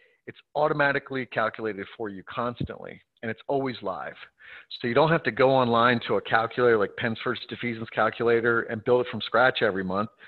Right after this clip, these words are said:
You just have it. And if you're like, "Hey, I'm ninety days out from our closing," or, "I wanna see what my prepayment penalties look like at year end," all you do is click a button, change the date, and it tells you, "Here's what the market is projecting your prepayment penalty to be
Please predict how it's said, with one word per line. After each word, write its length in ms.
You 80
just 200
have 220
it. 160
And 120
if 100
you're 240
like, 300
"Hey, 160
I'm 180
ninety 260
days 200
out 200
from 100
our 80
closing," 460
or, 120
"I 40
wanna 280
see 60
what 320
my 300
prepayment 420
penalties 360
look 200
like 160
at 100
year 220
end," 280
all 80
you 60
do 80
is 140
click 140
a 40
button, 340
change 220
the 80
date, 280
and 80
it 100
tells 220
you, 80
"Here's 240
what 100
the 60
market 280
is 120
projecting 440
your 120
prepayment 480
penalty 420
to 80
be 340